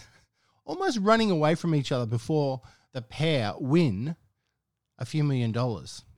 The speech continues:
And they are made to stay together on trial by a judge, uh, and, you know, they don't like this, uh, because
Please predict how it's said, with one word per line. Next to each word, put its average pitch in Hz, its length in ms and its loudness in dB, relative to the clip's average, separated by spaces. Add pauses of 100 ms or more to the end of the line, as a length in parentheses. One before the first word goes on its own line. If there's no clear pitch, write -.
(200)
And 113 80 -4
they 127 100 0
are 127 60 -2
made 160 240 -2
to 156 60 -6
stay 139 240 -2
together 123 480 -2
on 104 180 -8
trial 135 560 -2
by 110 240 -4
a 101 40 -4
judge, 117 720 -2 (680)
uh, 110 420 -4
and, 110 600 -4 (1000)
you 113 100 -20
know, 104 140 -8
they 113 100 -6
don't 151 220 -2
like 127 240 -4
this, - 420 -14 (360)
uh, 104 100 -16 (140)
because - 420 -10